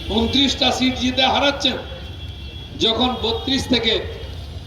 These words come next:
চৌত্রিশ থেকে বাইশে এসেছিলেন, গত নির্বাচনে আমরা আঠারোটা জিতেছিলাম, তখন তো বিড়ালের মতো ম্যাও ম্যাও করছিলেন।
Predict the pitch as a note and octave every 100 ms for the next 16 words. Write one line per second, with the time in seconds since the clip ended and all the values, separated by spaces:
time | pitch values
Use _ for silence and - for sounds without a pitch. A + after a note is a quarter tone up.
0 | - - - - - - F3 A3 B3 C4+
1 | C4 - C4 B3+ A3 A3+ B3+ C#4 A#3 -
2 | C#4+ D4 - - - - - - - -
3 | - - G#3+ A3 B3+ C4 B3+ B3+ A#3 A#3
4 | A3+ A#3 A3+ A3 B3 B3 A#3+ A#3 A#3 A3
5 | G3+ - - - - - - - A3+ A#3+
6 | A#3 A#3 A3+ B3 B3+ B3+ B3 B3+ B3 B3+
7 | C4+ C#4+ C#4+ C#4 C4 G#3+ D#3+